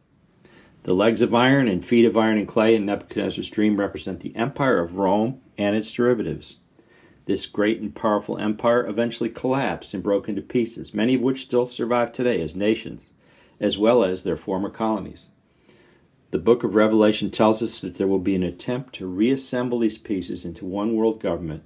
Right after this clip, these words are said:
to be led by an Antichrist at some time in our future. Reading from Daniel two,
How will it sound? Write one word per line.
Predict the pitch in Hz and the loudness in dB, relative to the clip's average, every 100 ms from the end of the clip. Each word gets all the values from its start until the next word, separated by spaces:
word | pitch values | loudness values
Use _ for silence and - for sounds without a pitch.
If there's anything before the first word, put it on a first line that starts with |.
| - | -12
to | 98 | -6
be | 95 | -4
led | 98 113 | -2 -2
by | 107 110 | -2 -2
an | 113 113 | -2 -4
Antichrist | 104 95 - 80 73 - - _ _ _ _ _ _ _ | -4 -4 -6 -8 -8 -12 -20 _ _ _ _ _ _ _
at | 85 - | -10 -8
some | - 107 | -2 -2
time | 107 113 104 98 | -2 -2 -4 -4
in | 92 | -6
our | 87 | -6
future. | 85 80 78 - - _ _ _ _ _ _ _ _ _ _ _ - | -8 -10 -10 -14 -18 _ _ _ _ _ _ _ _ _ _ _ -4
Reading | 95 92 | -4 -4
from | - | -8
Daniel | 95 92 95 87 | -4 -4 -4 -6
two, | - 113 117 | -2 0 0